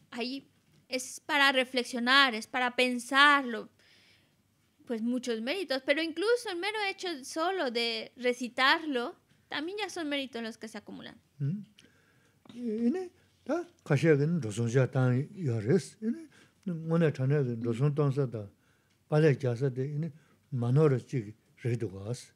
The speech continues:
Speaker 2: ¿no?
Speaker 1: Algunos para estar aquí, pues tuvieron que dar su, su, su donativo, su, tuvieron que hacer un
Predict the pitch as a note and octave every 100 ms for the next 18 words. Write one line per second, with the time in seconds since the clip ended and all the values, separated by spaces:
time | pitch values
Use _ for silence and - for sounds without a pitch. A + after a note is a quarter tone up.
0 | - A#2 F3+ _ _ _ _ _ _ _
1 | _ _ _ _ _ _ _ _ _ _
2 | _ _ _ _ _ _ - - C4+ B3+
3 | C#4 D4+ D4 C4 A#3 A3 - B3 C4+ C#4
4 | D4+ D#4 - - - _ C4 B3+ C4+ A#3+
5 | A#3+ A#3+ B3 A#3+ A3+ A3 G3+ F#3+ - _
6 | _ _ _ _ _ C4 B3+ B3 - C#4
7 | B3+ B3 A#3 A3+ G#3+ - _ _ _ _
8 | _ _ _ _ _ _ - C4+ B3 A#3
9 | A3+ A3 G3 A3+ B3+ A#3+ A3+ A3 E4+ D#4+
10 | G#3 F#3+ - A3 A3 G3+ - - - _
11 | _ _ - - B3 C4 C4+ B3+ A#3+ C4
12 | C4 B3+ A#3+ A#3 G#3+